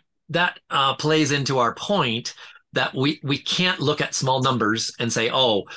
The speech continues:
well, one more person had breast cancer th-, in this group and than in the placebo. And so therefore it's it causes breast cancer. We, we can't do it that way. We have to look at the statistical significance in these studies.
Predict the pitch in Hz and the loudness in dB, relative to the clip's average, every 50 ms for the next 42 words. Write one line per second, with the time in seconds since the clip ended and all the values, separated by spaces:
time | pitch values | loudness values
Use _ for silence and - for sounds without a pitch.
0 | - - - 127 131 127 113 120 147 156 156 156 151 139 - 151 156 147 - 143 | -10 -4 0 2 2 2 2 2 2 2 4 2 2 2 2 0 0 0 0 -2
1 | 127 123 135 135 131 123 110 107 107 - - 131 131 131 - - - 131 120 117 | -2 -2 0 0 0 0 -2 -6 -10 -6 -2 -2 0 0 -2 -2 -2 -2 -2 -2
2 | 113 - 123 123 120 110 117 170 - 139 127 120 123 127 - - - 127 123 - | 0 0 0 0 0 -2 -4 -6 -6 -4 -2 0 0 0 -2 -2 0 0 -2 -2
3 | - - - 131 113 107 110 107 95 - - - - _ - _ - - 123 120 | -2 -6 -6 -4 -4 -2 -4 -6 -8 -12 -16 -20 -20 _ -20 _ -8 -2 0 0
4 | 117 117 117 113 113 110 - - 117 113 - - 131 123 110 104 101 101 101 - | 2 2 2 0 0 -2 -2 -2 -2 0 0 0 0 0 2 2 2 2 0 -2
5 | - - - - - 113 107 - 123 113 113 107 123 127 127 123 - - 123 120 | -6 -18 -14 -8 -6 -4 0 2 2 2 2 2 2 2 2 0 2 2 2 4
6 | 120 110 107 104 110 - - - - 123 - - - - - - - _ _ - | 4 4 2 2 0 -2 -4 -6 -8 -6 -6 -4 -4 -4 -6 -6 -10 _ _ -8
7 | 127 123 - - - 135 127 123 110 110 104 95 - - 123 110 - - - 101 | -8 -8 -4 -2 0 2 2 2 0 -2 -4 -6 -4 -4 -2 -2 -2 -4 -4 -4
8 | 92 90 - 101 95 - - - - _ _ - - - - 156 156 - 214 196 | -4 -4 -6 -8 -8 -10 -14 -20 -20 _ _ -8 -8 -6 -4 -4 -2 -2 -2 -2
9 | - 139 110 110 160 185 143 - - 135 117 - - 110 110 110 120 123 117 - | -4 -4 -2 0 2 2 2 0 0 -2 -4 -2 0 0 0 2 0 0 0 0
10 | 156 170 165 - - 131 135 139 131 135 120 - - 120 - - - - 127 117 | 0 0 0 -2 -2 -4 -2 -2 -2 -4 -6 -4 -4 -4 -2 -2 -2 -4 -4 -4
11 | - - 147 123 - - - 131 - 120 120 113 - - 110 120 135 143 - 110 | -4 -4 -4 -4 -4 -4 -6 -4 -2 -2 -2 -2 -2 -4 -4 -4 -4 -4 -2 -4
12 | 113 104 101 - - - - 120 107 110 107 104 104 - - 123 113 101 95 95 | -4 -4 -6 -6 -10 -8 -8 -6 -4 -2 -2 -2 -2 -2 -2 -2 -2 -2 -4 -6
13 | 92 - - | -6 -10 -12